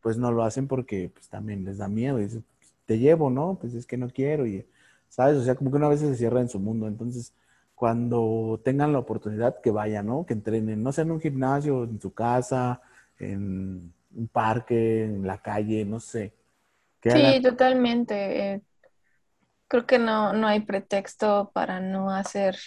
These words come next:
Speaker 2: algo. O sea, incluso, sí, en casa, en,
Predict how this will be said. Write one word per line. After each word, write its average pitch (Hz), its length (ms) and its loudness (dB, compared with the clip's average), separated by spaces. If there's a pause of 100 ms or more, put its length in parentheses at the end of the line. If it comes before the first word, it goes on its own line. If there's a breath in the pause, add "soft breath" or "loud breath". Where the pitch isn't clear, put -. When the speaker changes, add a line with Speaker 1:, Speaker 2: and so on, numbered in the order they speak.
(120)
Speaker 2:
algo. 185 580 0 (300)
O 208 40 -18
sea, 185 540 0
incluso, 208 960 4 (400 soft breath)
sí, 339 220 2
en 226 180 4
casa, 240 520 4 (680)
en, 226 280 4